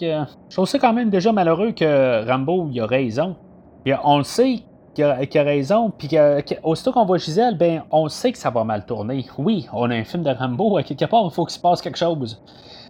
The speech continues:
Mais il aurait pu être sur son côté à elle, euh, puis qu'elle ait trouvé ses réponses. Même si Rambo, il sait que c'est, c'est un trou de cul, son père,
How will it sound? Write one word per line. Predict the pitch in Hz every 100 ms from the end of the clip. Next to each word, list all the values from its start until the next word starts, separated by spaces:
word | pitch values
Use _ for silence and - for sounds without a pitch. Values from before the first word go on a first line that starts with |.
| -
Mais | 147 262 196 - - - 147
il | 175
aurait | 233
pu | 226 -
être | - - - - - -
sur | - - 233
son | 233 196
côté | - 151 190
à | 165
elle, | 139 202 196 139
euh, | 120 110 - -
puis | - 143
qu'elle | 131 139
ait | 156
trouvé | 151 151
ses | 147
réponses. | 139 135 190 196 147 127 104 - - -
Même | 277
si | - -
Rambo, | 185 156 139 185 226 165
il | 117
sait | - 170
que | 180 127
c'est, | - 117
c'est | - 131
un | 127
trou | 131
de | 120
cul, | 208
son | 202 151 113
père, | 156 202 170 117 110